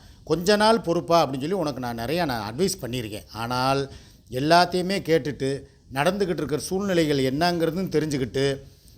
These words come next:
எப்படியாவது சூர்யாவை உள்ள தள்ளியே தீருவேன், அதே மாதிரி உங்களையும் நான் வந்து உள்ள தள்ளுவேன், சூர்யாவுக்கு சப்போர்ட் பண்ற யாரா இருந்தாலும் அவங்க வந்து எனக்கு எதிரி தான் அப்படின்னு சொல்லி புருஷனை,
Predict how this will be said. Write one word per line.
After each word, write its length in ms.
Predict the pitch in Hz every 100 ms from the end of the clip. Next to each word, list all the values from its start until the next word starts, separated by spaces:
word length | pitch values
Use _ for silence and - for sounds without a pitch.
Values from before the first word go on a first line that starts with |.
| -
எப்படியாவது 720 | 131 139 202 208 208 226 185 139 - -
சூர்யாவை 480 | - 175 180 165 160
உள்ள 180 | 139 175
தள்ளியே 320 | 160 156 165 175
தீருவேன், 460 | 170 151 135 156 156 - _ -
அதே 200 | 139 175
மாதிரி 300 | 180 160 170
உங்களையும் 480 | 208 147 175 220 220
நான் 100 | 175 160
வந்து 140 | 165
உள்ள 160 | 143 170
தள்ளுவேன், 460 | 139 135 131 147 156 - - _ _ _ -
சூர்யாவுக்கு 480 | 202 226 208 185 156
சப்போர்ட் 300 | 151 185 151
பண்ற 180 | 165 151
யாரா 340 | 131 151 190 190
இருந்தாலும் 320 | 170 185 190
அவங்க 200 | 156 143
வந்து 200 | 143 170
எனக்கு 220 | 143 123
எதிரி 280 | 127 160 160
தான் 240 | 127 131 135 - _ - -
அப்படின்னு 320 | 120 160 143
சொல்லி 200 | 135 127 135 160
புருஷனை, 520 | - 196 220 220 175